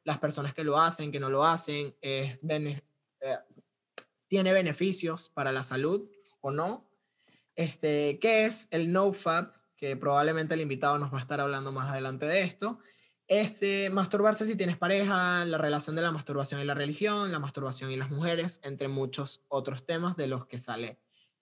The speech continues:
esto. Espero que lo disfruten. Andrés, bienvenido.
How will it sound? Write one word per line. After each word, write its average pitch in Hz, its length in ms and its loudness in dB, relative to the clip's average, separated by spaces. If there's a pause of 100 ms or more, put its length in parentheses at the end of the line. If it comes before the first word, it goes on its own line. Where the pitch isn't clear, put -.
esto. - 560 -6
Espero 123 400 -4
que 139 80 -2
lo 127 80 0
disfruten. - 480 -10 (2750)
Andrés, 294 800 8
bienvenido. 196 580 4